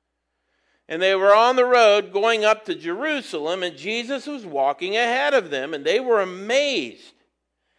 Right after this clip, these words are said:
And those who followed were afraid, and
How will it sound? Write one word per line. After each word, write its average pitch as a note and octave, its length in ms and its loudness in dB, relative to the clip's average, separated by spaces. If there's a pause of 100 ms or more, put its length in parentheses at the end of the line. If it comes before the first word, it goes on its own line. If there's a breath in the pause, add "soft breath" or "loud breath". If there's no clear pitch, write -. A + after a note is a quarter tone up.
(220)
And F3+ 120 -4
those C4 320 4
who B3 140 -8
followed C4 580 4
were G#3+ 180 2
afraid, B3+ 720 0
and D#3+ 200 -6